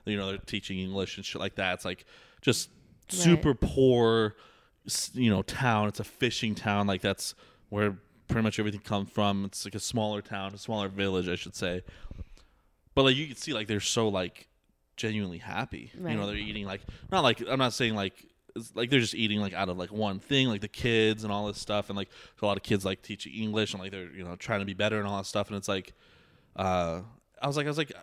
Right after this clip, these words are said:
Speaker 1: "I guarantee their fucking suicide rate's a <laughs> lot less than ours." You know what I mean?
Speaker 2: Right.
Speaker 1: And it's like, we wouldn't be able to go there, but the same thing, they wouldn't be able to come
Speaker 2: Oh,
Speaker 1: here.
Speaker 2: no, this
Speaker 1: Like,
Speaker 2: would be,
Speaker 1: they,
Speaker 2: like, too much for them.
Speaker 1: there would be too much for them. Like, just, like, uh, it, it would be physically easier, like, an office job,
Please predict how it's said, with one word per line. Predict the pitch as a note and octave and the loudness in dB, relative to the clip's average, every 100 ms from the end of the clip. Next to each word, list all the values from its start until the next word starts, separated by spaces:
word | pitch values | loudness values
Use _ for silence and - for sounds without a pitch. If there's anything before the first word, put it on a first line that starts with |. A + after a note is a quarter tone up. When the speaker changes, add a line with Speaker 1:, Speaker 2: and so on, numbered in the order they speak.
| - - _ _ | -20 -20 _ _
Speaker 1:
"I | C#3 | -10
guarantee | - D3 C#3+ | -6 -4 -4
their | C#3+ | -6
fucking | - C3+ A2 | -6 -6 -6
suicide | - A2+ G#2+ - - | -8 -4 -4 -4 -6
rate's | E2 F2 - | -8 -10 -10
a | |
<laughs> | |
lot | G#2 - E3 - | -8 -6 -6 -2
less | D#3 - | -2 -2
than | G#2 | -4
ours." | G#2 G#2 - | -4 -4 -6
You | A2 | -2
know | |
what | G#2+ | 0
I | G#2+ | 0
mean? | A#2 | -2
Speaker 2:
Right. | G#3+ - | -4 -2
Speaker 1:
And | C3+ | 2
it's | C3+ C#3 | 4 4
like, | A2 A2+ | 2 2
we | D#3 F#3 | 2 6
wouldn't | D3 B2 | 4 6
be | A#2+ | 4
able | A#2 | 4
to | A2 | 2
go | B2 | 2
there, | B2 - - | 2 -2 -6
but | A#2+ | -4
the | |
same | - C3 | 2 2
thing, | A#2 A#2+ | 4 2
they | G2+ | 4
wouldn't | A2+ A2+ G2 G#2 | 4 2 0 -6
be | G#2 | -6
able | F2 | -6
to | |
come | - F3+ | -2 0
Speaker 2:
Oh, | |
Speaker 1:
here. | F3 E3+ | 2 2
Speaker 2:
no, | E3+ | 2
this | D3+ - | 2 2
Speaker 1:
Like, | D#3+ | 4
Speaker 2:
would | |
be, | D3 | 4
Speaker 1:
they, | B2+ | 4
Speaker 2:
like, | B2+ | 2
too | E3 | -2
much | E3 - | -2 -4
for | - | -6
them. | D3+ D3 C#3 | -4 -4 2
Speaker 1:
there | C3+ | 4
would | B2+ | 6
be | |
too | A#2+ - B2 | 2 2 4
much | A#2+ | 4
for | - B2 | 4 4
them. | A#2 | 4
Like, | G#2+ - | 2 0
just, | A#2 - | -2 -2
like, | A2+ G#2+ - | -4 -4 0
uh, | A2+ - | 2 2
it, | C3+ A#2 C3 | -4 -4 -2
it | |
would | B2 | 0
be | A2+ | -2
physically | G#2 C#3 C3+ C3+ - A2 | 0 2 2 0 -4 -6
easier, | G#2+ A2 A2 A2+ C3+ D3 | -4 -4 -2 0 0 -2
like, | B2 G#2+ | -4 -4
an | A2+ | 2
office | G2 G#2 B2 A2 | 4 4 2 -4
job, | - A2+ A2 B2+ | 0 2 2 -2